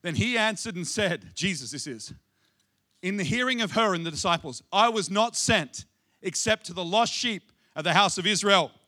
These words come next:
Now she's like, "I'm not Israeli." He basically put a wall up. First wall was, "I won't talk to you."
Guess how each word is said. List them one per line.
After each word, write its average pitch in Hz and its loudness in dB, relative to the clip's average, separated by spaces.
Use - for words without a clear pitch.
Now 220 4
she's 196 -4
like, 196 0
"I'm 226 2
not 262 2
Israeli." 226 -2
He 180 -4
basically 226 -4
put 185 2
a 220 6
wall 214 4
up. 135 -6
First 269 0
wall 208 -2
was, 190 -4
"I 196 -2
won't 214 -2
talk 226 0
to 175 -10
you." 113 -12